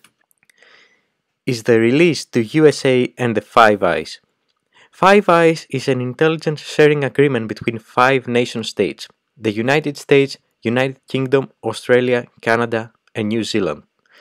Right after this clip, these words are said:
And this qualifier explains that this slide deck was available for release to those five nations. In the next slide, we have the H soc. And, uh, as I mentioned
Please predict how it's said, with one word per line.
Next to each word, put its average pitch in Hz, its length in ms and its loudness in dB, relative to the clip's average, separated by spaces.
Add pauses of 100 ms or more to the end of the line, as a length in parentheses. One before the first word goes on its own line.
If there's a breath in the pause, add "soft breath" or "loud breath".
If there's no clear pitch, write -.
(240 soft breath)
And 113 280 -8
this 180 340 -4 (260)
qualifier 127 640 2 (340)
explains 131 520 -2
that 110 260 -4
this 170 160 0
slide 135 320 -2
deck 120 160 -6
was 117 160 -2
available 139 580 0
for 120 220 -4
release 110 440 -2 (220)
to 110 80 -6
those 110 640 0
five 101 260 2
nations. - 500 -10 (380)
In 127 80 -4
the 110 80 -8
next - 440 -4
slide, 143 280 2
we 127 140 -6
have 123 180 0
the 117 180 -8
H 104 280 0
soc. - 280 -20 (1300 loud breath)
And, 143 180 0
uh, 131 160 -2 (220)
as 175 240 0
I 196 40 0
mentioned 185 420 -4